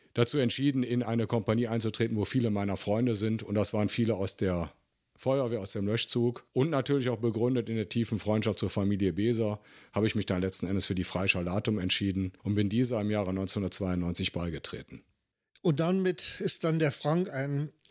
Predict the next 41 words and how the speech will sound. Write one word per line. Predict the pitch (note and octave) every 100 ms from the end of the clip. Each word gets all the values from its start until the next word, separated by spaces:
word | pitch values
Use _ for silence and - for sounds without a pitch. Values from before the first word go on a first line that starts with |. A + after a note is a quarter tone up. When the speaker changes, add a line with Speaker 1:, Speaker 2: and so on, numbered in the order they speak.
| -
Speaker 2:
Rebell | G#3 B2 A#2 C3+ E3
geworden, | F3+ E3 F3+ G3 D#3
ein | B2
Brauner | A2 B2 D#3+ F#3
geworden | E3 D#3+ E3 F#3 F3
und, | C3 B2 A#2+ -
ähm, | C3 A#2+ A#2+ A#2+ G#2+
hat | C#3
das | C#3 -
Marineblau | C3 A#2 D#3 D3+ B2 C3+ C#3 C3+ - -
erstmal, | A#2+ B2 - B2 A2+ - A#2+ A2+ A2 - - A#2
äh, |
ja, | A#2 A2+ -
in | C#3 C#3
den | C3
Schrank | - C#3+ F3+ D3+
<laughs> |
gehangen. | - - E3 E3 D#3+ D#3
Als | B2+ - -
Marinekadett | B2 B2+ C#3+ D3+ C#3 B2+ C#3 F3 - -
bist | C#3+ D3
du | D#3+
auch | C#3 F3 -
gegangen? | F#3+ F#3 G3+ G#3+ G#3
Speaker 1:
Nein, | A2 A2 A#2 A#2 - -
das, | F#2+ - B2
äh, | G#2+ G2+ G2 F#2+ -
war | E2+ A#2+
mir | A2+
nicht | A2 B2+
toll. | A#2+ A2+ G#2+
Wie | A2+
gesagt, | A2+ A2+ A#2+
weil | A2
wir | G#2+ G#2 G2 A2
in |
der | G#2+
damaligen | G#2 A2+ A2 G2+ F#2+
Zeit | A2 G#2+
schon, | - G2+ G2+
äh, | F#2 F#2+ F#2+